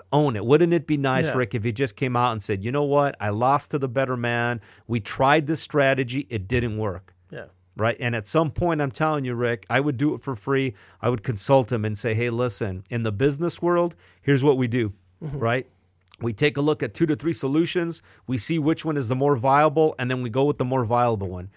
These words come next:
Speaker 2: Yeah.
Speaker 1: You do what, what, however you wanna do it. You put together a prioritization matrix. There's a number of ways to make the best decision, but that's what you do, and you get external consultants, Rick, like great trainers, to help you make that decision.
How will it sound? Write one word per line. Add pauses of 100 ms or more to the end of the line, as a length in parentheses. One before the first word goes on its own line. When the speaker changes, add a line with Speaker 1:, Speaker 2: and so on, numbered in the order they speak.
Speaker 2:
Yeah.
Speaker 1:
You
do
what,
what,
however
you
wanna
do
it.
You
put
together
a
prioritization
matrix.
There's
a
number
of
ways
to
make
the
best
decision, (320)
but
that's
what
you
do,
and
you
get
external
consultants,
Rick,
like
great
trainers, (240)
to
help
you
make
that
decision.